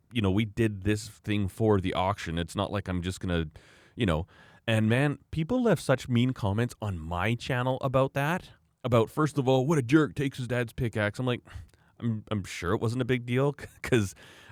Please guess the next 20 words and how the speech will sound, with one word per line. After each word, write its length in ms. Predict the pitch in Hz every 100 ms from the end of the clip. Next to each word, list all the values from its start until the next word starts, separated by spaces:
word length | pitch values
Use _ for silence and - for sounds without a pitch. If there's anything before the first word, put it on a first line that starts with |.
| -
I 100 | 107
don't 180 | 113 107
think 160 | 117
he's 180 | 117 113
an 60 | 107
asshole 420 | 117 123 147 143
and 100 | 123
would 120 | 101
just 160 | 101 90
do 100 | 98
that 140 | 113 -
to 60 |
his 100 | 131
dad, 400 | 120 117 123 147 123
right? 280 | 95 139 156 _ _ -
His 120 | 113
dad 260 | 98 104 110
probably 220 | 113 117
didn't 200 | 120 117
care. 340 | 120 113 135